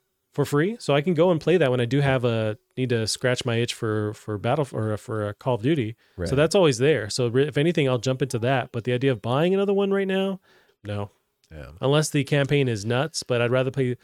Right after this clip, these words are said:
Speaker 1: a campaign like this or, you know, something like a Deathloop or a Far Cry.
Speaker 2: Mm.
Speaker 1: Yeah.
Speaker 2: Yeah, fair enough, fair enough.
Speaker 1: Yep. But, uh, yeah, we got some, uh, full-blown campaign gameplay. It's been a year. The internet seems to be, like, fully on board with this. I know last year there's a lot of mixed reactions. They're mostly negative.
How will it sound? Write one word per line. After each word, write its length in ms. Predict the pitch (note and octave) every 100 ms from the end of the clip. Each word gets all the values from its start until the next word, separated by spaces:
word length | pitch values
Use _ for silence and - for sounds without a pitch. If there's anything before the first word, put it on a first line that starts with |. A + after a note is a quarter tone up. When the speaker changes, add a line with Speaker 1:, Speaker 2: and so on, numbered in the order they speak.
| _ -
Speaker 1:
a 40 |
campaign 300 | - C#3 B2
like 220 | A#2+ G#2+ -
this 420 | B2 G2+ - -
or, 540 | A2+ A2 G#2 G2+ F#2+ - _ _ _ _
you 100 | A#2
know, 140 | G#2 G2+
something 300 | - B2 A#2+
like 160 | A2
a 60 | A2
Deathloop 640 | B2 B2+ B2 A2+ G#2 -
or 100 | G2+
a 40 |
Far 220 | G2 A#2 A#2
Cry. 340 | A#2 G2 G#2 - F#2+
Speaker 2:
Mm. 320 | F2+ F2+ F2+ - - _ _ _ _ _ - G2+
Speaker 1:
Yeah. 80 |
Speaker 2:
Yeah, 40 | -
fair 220 | F#2 E2
enough, 240 | D#2+ E2+
fair 180 | - F2
enough. 400 | F2 F2 G2+ _ - _ - - _ -
Speaker 1:
Yep. 200 | D#3+ - _
But, 160 | B2+ C3
uh, 100 | C3+
yeah, 140 | E3+
we 80 | G#3+
got 180 | E3+ F3
some, 240 | F3+ F3
uh, 340 | F3 F3 F3 F#3 - _
full-blown 680 | - D3 E3+ F3+ G3 G3 G3
campaign 380 | - D3+ E3+ D#3
gameplay. 320 | D#3+ F3 F#3+
It's 100 | D#3+
been 120 | C#3+
a 40 | C#3+
year. 340 | D3+ F#3 G#3 - _ _ _ _ _ -
The 100 | C#3+
internet 260 | E3+ F#3 -
seems 180 | F3+
to 60 | D#3
be, 120 | D#3
like, 220 | C#3+ B2
fully 240 | - D#3 D#3+
on 120 | D3+
board 200 | C3+ C#3+
with 120 | D3
this. 220 | D#3 D3+
I 60 | C3+
know 380 | C3+ C#3 C3+ C3
last 440 | B2 B2+ B2+ -
year 260 | C3+ C3 C3
there's 160 | A#2+ A#2
a 40 |
lot 160 | A#2 C3
of 60 |
mixed 200 | B2+ A#2+
reactions. 400 | C3 A#2+ A#2+ C3
They're 100 | A2
mostly 320 | A2 A#2+ - B2
negative. 480 | A#2 A#2 A2 G#2+